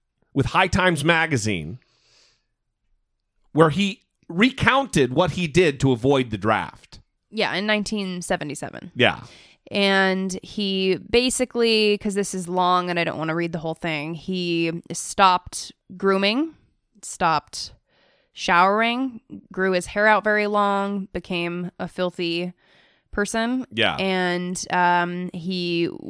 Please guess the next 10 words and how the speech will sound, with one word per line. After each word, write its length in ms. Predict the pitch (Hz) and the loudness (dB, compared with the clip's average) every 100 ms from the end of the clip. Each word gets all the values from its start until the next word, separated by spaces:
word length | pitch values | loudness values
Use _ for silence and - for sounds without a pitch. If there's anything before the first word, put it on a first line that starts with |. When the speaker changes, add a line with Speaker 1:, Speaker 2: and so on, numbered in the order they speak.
| - | -16
Speaker 2:
went, 420 | - 170 185 185 - | -14 -2 -2 -2 -4
like, 280 | - 196 190 - 185 | 0 0 0 -16 -2
didn't 880 | 277 262 220 - - - - - 185 | 2 4 2 -4 -18 -20 -16 -14 -2
do 140 | 233 | 0
this 160 | 208 196 | 2 0
for 120 | 190 | -4
thirty 280 | - 202 170 | 0 2 2
days, 400 | 147 - - - - | -2 -4 -8 -12 -10
he 140 | 185 | -8
said. 280 | - - | -6 -6